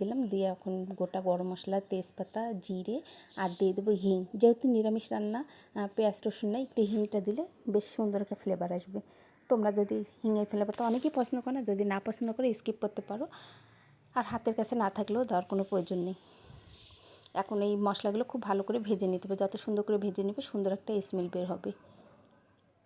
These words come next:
যারা Facebook পেজ থেকে দেখছো আমার পেজটিকে এখনও ফলো করনি, প্লিজ পেজটিকে ফলো করে দিও। আর যারা YouTube চ্যানেল থেকে দেখছো আমার চ্যানেলটিকে এখনও সাবস্ক্রাইব করনি,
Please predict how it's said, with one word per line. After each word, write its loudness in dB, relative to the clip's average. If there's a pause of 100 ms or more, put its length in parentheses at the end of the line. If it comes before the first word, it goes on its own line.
(880)
যারা 4
Facebook 0
পেজ -2
থেকে 2
দেখছো 0
আমার 0
পেজটিকে -2
এখনও -2
ফলো 2
করনি, -4
প্লিজ -4
পেজটিকে -2
ফলো 4
করে 0
দিও। 2
আর 0
যারা 0
YouTube -4
চ্যানেল 4
থেকে 4
দেখছো -4
আমার 0
চ্যানেলটিকে 0
এখনও -6
সাবস্ক্রাইব -4
করনি, -2